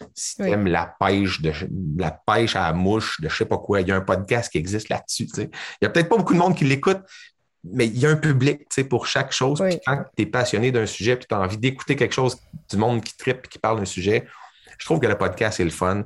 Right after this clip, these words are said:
Speaker 1: Tu sais,
Speaker 2: Oui.
Speaker 1: sans pub, sans chose, c'est continu, on parle, on jase, un peu comme on fait là. Tu sais, c'est super, euh, super easy going. Puis, euh, j-, j'aime vraiment le format du podcast. Tu sais, de recevoir des invités, euh, d'aller justement, tu sais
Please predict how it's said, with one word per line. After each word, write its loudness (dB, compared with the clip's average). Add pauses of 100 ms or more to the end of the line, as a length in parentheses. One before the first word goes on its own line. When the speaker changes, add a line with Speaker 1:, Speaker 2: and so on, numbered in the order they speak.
(500)
Speaker 1:
Tu 2
sais, -2
Speaker 2:
Oui. -2
Speaker 1:
sans 0
pub, 0
sans -2
chose, -2
c'est -6
continu, 0
on -4
parle, 0
on -2
jase, 0
un -2
peu 0
comme 0
on 0
fait -2
là. 2
Tu -10
sais, -8
c'est -6
super, -2
euh, -2 (380)
super 0
easy 0
going. 2
Puis, -2
euh, 2
j-, -6
j'aime 0
vraiment 0
le 0
format -2
du -6
podcast. -2 (800)
Tu -10
sais, 4
de 2
recevoir 2
des 2
invités, 0 (140)
euh, -2 (220)
d'aller 2
justement, 0
tu -8
sais 0